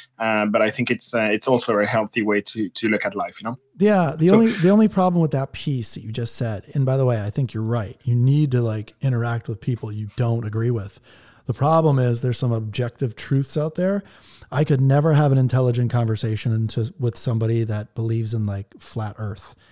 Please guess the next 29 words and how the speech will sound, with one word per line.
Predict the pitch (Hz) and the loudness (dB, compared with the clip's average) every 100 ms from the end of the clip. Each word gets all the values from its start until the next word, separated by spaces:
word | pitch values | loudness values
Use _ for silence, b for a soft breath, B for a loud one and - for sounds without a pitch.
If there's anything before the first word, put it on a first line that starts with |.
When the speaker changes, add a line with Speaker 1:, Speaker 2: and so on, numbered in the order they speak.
| b | b
Speaker 2:
It's | 127 - - - | -8 -6 -8 -6
just | 127 110 - | -2 -2 -2
never | 123 120 113 | -2 -2 -2
gonna | 113 107 98 | -2 -4 -4
happen. | 101 95 101 | -6 -8 -10
Like, | 98 98 | -12 -10
that's | 117 117 127 | -8 -4 -2
an | |
objective | 113 110 127 127 - 123 | -4 -2 -2 -4 -4 -8
truth. | - 123 117 - - b b | -4 0 0 -2 -14 b b
The | - - | -18 -8
Earth | 110 120 | -6 -2
is | 135 | -2
round. | 117 117 113 110 - b b _ | 0 -2 -2 -2 -6 b b _
If | 123 - | -10 -2
you're | 127 143 | 2 4
gonna | 135 | 4
try | 131 131 123 | 2 2 2
and, | 120 | 2
like, | 113 - | 0 -2
argue | 113 117 110 123 | -4 -2 2 2
to | 120 - | 2 4
me, | 139 143 143 | 6 6 6
<laughs> | 131 | 4
like, | 127 - | 2 0
the | 175 190 - | -2 0 2
Earth | 139 131 | 2 4
is | 123 | 0
flat, | - 123 139 | -2 -4 -4